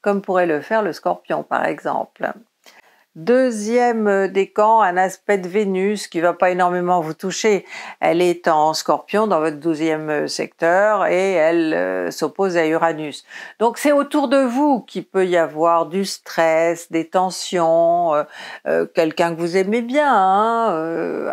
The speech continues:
un proche, euh, peut avoir des soucis, euh, relationnels, euh, mais bon, euh, disons que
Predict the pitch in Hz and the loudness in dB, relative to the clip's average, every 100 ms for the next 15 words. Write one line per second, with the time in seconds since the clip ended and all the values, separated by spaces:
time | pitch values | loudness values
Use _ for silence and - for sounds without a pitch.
0 | - 160 165 - - 277 254 - - 165 | -6 -6 -6 -4 2 2 2 -2 -2 0
1 | 170 - - 147 160 160 156 156 147 254 | 0 -4 -4 -4 0 0 0 -6 -6 -8
2 | 247 - - 277 269 240 160 - - - | -8 -6 -4 -2 0 0 0 -4 -14 -16
3 | - 147 175 185 196 - 240 240 254 262 | -6 0 2 2 0 0 0 2 0 2
4 | 262 247 170 170 170 185 214 220 190 226 | 0 0 2 2 0 2 2 2 2 2
5 | 208 - - - - 160 - 196 185 226 | 0 -4 -20 -16 -6 -2 -2 -2 -4 -4
6 | 208 254 247 - 214 196 185 180 170 | 0 0 0 0 0 2 2 0 -2